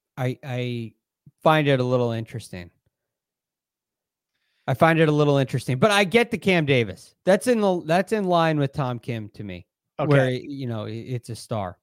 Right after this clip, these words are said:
Speaker 1: But
Speaker 2: Here we go. Match, uh, twenty-one. So this is the third match out. Sam Burns, Hideki Matsuyama.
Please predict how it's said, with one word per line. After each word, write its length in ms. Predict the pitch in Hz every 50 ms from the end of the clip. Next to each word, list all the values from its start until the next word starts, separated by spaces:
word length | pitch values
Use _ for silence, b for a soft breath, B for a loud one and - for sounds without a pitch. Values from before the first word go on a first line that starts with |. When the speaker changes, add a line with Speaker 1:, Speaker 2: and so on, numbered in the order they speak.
| _ _ _ -
Speaker 1:
But 100 | - 123
Speaker 2:
Here 100 | 180 180
we 80 | 175
go. 320 | 160 165 151 143 131 131 - _ -
Match, 400 | 147 147 156 175 190 - - -
uh, 160 | 190 175 165
twenty-one. 400 | 147 - - 180 175 170 156 139
So 100 | - 151
this 100 | 156 -
is 20 |
the 80 | - 151
third 260 | - - 170 175 170
match 240 | 165 160 156 147 -
out. 180 | 151 127 110 -
Sam 420 | - - - 180 196 220 202 156 - -
Burns, 640 | 175 208 220 202 156 131 123 139 160 - - - - _ _ _ _ _ _ _ _ _ _ _
Hideki 540 | - - 147 131 - 175 185 - - 185 175
Matsuyama. 840 | 170 165 160 160 - - - 156 147 143 139 135 131 120 107 65 -